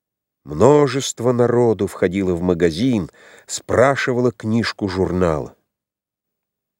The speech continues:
В домах сидели под лампами люди, читали книжку, некоторые вслух.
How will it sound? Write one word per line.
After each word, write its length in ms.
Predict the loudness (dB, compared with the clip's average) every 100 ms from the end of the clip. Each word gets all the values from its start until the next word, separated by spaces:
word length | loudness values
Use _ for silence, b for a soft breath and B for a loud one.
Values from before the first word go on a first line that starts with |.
| _ _
В 160 | _ -4
домах 720 | 0 4 4 4 2 -8 -16 -10
сидели 520 | -2 0 4 6 4
под 240 | 2 0
лампами 520 | 4 2 2 0 2
люди, 440 | 4 4 4 4 0
читали 540 | 0 0 4 4 4
книжку, 580 | 0 0 0 0 0 0
некоторые 500 | 4 2 2 -2 -2
вслух. 560 | -4 -2 0 0 -2